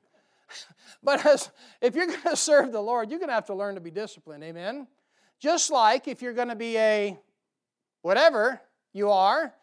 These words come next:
in the field of work that you study, you're gonna have to be disciplined in that field to be good at it. If you're a nurse, you're gonna have to do continuing education. If you're a teacher, you're gonna have to do,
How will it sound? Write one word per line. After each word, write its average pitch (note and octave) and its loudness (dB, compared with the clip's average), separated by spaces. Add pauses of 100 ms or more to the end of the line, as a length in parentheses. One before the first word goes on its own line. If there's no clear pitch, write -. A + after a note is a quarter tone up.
(180)
in A#3 -6
the A3 -6
field D#4+ -2
of D#4 0
work B3 0
that G3+ -20
you G3+ -14
study, B3+ -2 (380)
you're G#3+ -4
gonna A3+ -2
have G#3 -2
to G#3 -18
be F#3 -14
disciplined F#3+ -8
in D#3+ -12
that D#3+ -14
field F3+ -10
to D3 -18
be C#3+ -16
good E3+ -10
at B2+ -12
it. - -20 (1200)
If - -20
you're D3+ -10
a C#3 -14
nurse, F3+ -6
you're E3+ -8
gonna E3+ -6
have E3+ -2
to D#3+ -8 (240)
do E3 -8
continuing F3+ -10
education. F3 -8
If - -20
you're D3+ -16
a - -20
teacher, A3 -12
you're G3+ -8
gonna F#3+ -10
have F#3 -8
to F#3 -14
do, F3 -10